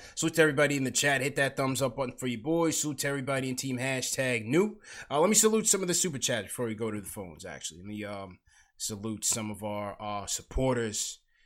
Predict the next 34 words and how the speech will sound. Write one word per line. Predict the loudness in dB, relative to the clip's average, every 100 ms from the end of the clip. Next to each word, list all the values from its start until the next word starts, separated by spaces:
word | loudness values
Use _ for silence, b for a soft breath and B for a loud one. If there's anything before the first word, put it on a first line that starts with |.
| _ -8
who | -6
support | -4 2 4 6
us. | 4 2
Uh, | 2 2
Louis | 6 8 8 4
B. | 6 6 6 2 -8 _
Salute | -6 -4 -4
to | -2
Louis | -2 0
B. | -2 -4
He |
says, | 0 0 0
"Hope | 2 0
the | 0
league | -2 -2 -4
puts | -4 -2 0
our | 0
Knicks | 0 -2
back | -2 -2 0
on | -4 -2
Christmas | 0 0 -4 -6
Day. | -2 -2 -2 -8 b b b
That | 0 2
noon | 4 6 6 4
slot | 2 4 2 2
is | -4
a |
family | -2 0 2 0
tradition | -4 0 2 4 0
for | -6 -6
my | -4
brothers | -2 0 0 -2 -4
and | -6 0
I. | 4 4 2 -2